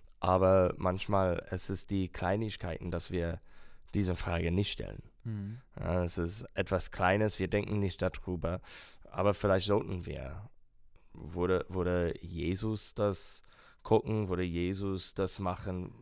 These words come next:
Speaker 1: Würde Jesus das sagen? Wir, wir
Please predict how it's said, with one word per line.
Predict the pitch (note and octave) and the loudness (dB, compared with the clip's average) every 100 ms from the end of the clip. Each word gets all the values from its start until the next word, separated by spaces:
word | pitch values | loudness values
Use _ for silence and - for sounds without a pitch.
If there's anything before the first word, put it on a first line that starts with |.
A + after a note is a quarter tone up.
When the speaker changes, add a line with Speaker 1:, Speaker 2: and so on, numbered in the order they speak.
| - | -14
Speaker 1:
Würde | F2+ E2+ | -6 -4
Jesus | E2 E2+ F#2+ F#2+ - | -4 -4 -6 -8 -6
das | F2 - | -8 -8
sagen? | - F2 E2 F#2+ G2 A2 - - - - - - - - | -8 -6 -4 -4 -4 -6 -8 -20 -18 -18 -18 -20 -20 -16
Wir, | C#3 F2+ F#2 _ - - | -2 0 0 _ -20 -4
wir | F#2 F#2 F2+ E2+ E2 | 2 6 6 6 2